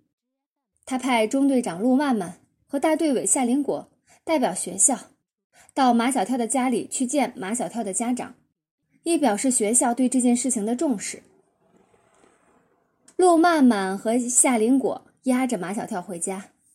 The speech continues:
马小跳举着地球仪在前面走，陆曼曼和夏林果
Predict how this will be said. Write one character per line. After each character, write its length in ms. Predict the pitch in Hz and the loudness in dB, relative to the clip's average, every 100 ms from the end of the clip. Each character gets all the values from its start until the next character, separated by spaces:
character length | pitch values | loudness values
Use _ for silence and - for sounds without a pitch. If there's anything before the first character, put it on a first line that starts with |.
| _ _ _ _ _ _ _ _ | _ _ _ _ _ _ _ _
马 220 | 240 240 | 0 2
小 160 | 269 233 | 4 2
跳 180 | 262 262 | 2 2
举 160 | 220 | 0
着 140 | 196 220 | -2 -2
地 160 | 285 | -2
球 240 | 247 247 247 | -2 0 0
仪 420 | 247 220 262 269 _ _ _ _ _ - _ | 0 0 -4 -4 _ _ _ _ _ -20 _
在 180 | 302 262 | 0 2
前 180 | 240 202 | 2 0
面 220 | 339 277 | 0 0
走， 200 | 156 - - _ _ _ _ _ _ - | -2 -10 -20 _ _ _ _ _ _ 0
陆 140 | 311 | 4
曼 180 | 294 285 | 6 6
曼 120 | 233 | 4
和 100 | 247 | 4
夏 160 | 262 247 | 2 2
林 220 | 233 262 | 2 2
果 340 | 202 156 165 | 0 -4 -10